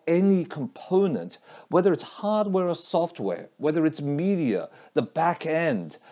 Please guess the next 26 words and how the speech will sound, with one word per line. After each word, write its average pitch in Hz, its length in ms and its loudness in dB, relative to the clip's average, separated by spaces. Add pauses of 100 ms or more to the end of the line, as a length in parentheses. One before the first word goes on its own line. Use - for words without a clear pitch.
(120)
the 156 80 2
controllers, 156 1080 0 (240)
frankly, 196 480 0 (160)
different 180 340 4
generations 147 1000 2
which, 131 280 -2 (440)
um, 117 260 0 (160)
tr-, - 80 -12 (140)
uh, 110 80 -8
tr-, - 180 -12
uh, 117 340 2
go 156 340 4
across 135 400 -2
different 143 300 -2
chassis, 156 640 -4 (500)
right? 117 340 6 (420)
Being 233 180 4
able 254 180 2
to 170 60 2
do 180 260 2
that 147 260 2
non-disruptively 135 1200 2 (640)
with 139 240 2
data 175 380 8
in 185 120 6
place, 110 600 0